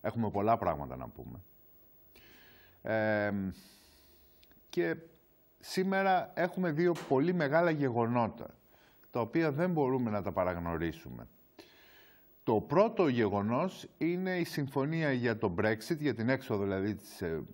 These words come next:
Βρετανίας από την Ευρωπαϊκή Ένωση. Η, μ, συμφωνία αυτή ήρθε προς έγκριση στο Υπουργικό Συμβούλιο της, ε, Βρετανίας,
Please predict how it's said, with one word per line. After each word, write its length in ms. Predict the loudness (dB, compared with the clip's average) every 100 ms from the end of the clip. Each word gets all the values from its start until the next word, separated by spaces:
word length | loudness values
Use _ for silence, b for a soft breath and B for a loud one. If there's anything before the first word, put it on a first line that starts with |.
| -18 -8
Βρετανίας 640 | -4 -2 0 0 -2 -4
από 200 | -6 -6
την 140 | -8
Ευρωπαϊκή 520 | -8 -8 -6 -8 -4
Ένωση. 520 | -6 -6 -10 -10 -12 -12 -20 _ _ _ B B B B B B B B B B -20 -20 _
Η, 440 | -2 0 2 0
μ, 340 | -2 -4 -4 -8 B B B B B B B
συμφωνία 580 | -6 -4 0 0 2 0
αυτή 340 | 0 0 2
ήρθε 440 | 2 2 0 0
προς 340 | 0 0 0 2
έγκριση 440 | 2 2 -2 -4
στο 200 | -4 -2
Υπουργικό 460 | -2 -2 -4 -2 -4
Συμβούλιο 800 | -2 -2 0 2 2 0 -2 -8 B B B B B B -20
της, 380 | -4 -4 -4 -6
ε, 360 | -4 -4 -4 -8 -14 -20 _ _ _ _
Βρετανίας, 920 | -6 -2 0 0 -2 -2 -2 -4 -12